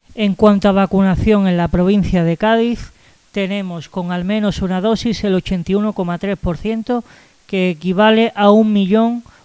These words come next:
once mil cuarenta y seis personas. Y con la pauta vacunal completada tenemos el setenta y ocho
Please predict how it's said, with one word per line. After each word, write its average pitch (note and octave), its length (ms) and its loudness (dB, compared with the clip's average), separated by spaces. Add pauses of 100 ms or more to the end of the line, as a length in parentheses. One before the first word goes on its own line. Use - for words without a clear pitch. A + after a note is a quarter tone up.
once F3+ 360 0
mil G#3+ 200 0
cuarenta G3 380 0
y - 20 -2
seis G3 220 -2
personas. D#3 640 -4 (440)
Y A#3 120 -6
con F#3+ 240 -2
la F3 100 -4
pauta F#3 640 -2 (140)
vacunal F#3 600 0
completada G3 720 0
tenemos F#3+ 540 -6
el F#3 160 -4
setenta E3+ 520 -6
y G3 120 -2
ocho A3+ 380 -6